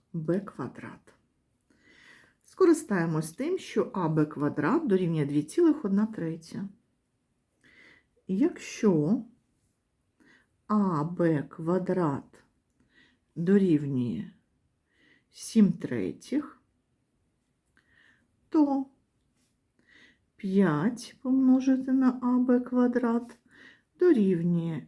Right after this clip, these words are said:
п'ять перших помножити на сім третіх Отримаємо тридцять п'ять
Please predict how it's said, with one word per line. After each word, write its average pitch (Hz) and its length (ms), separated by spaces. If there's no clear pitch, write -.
п'ять 175 680
перших 156 720
помножити 185 1000
на 165 280
сім 359 420
третіх 240 720
Отримаємо 151 880
тридцять 196 640
п'ять 175 720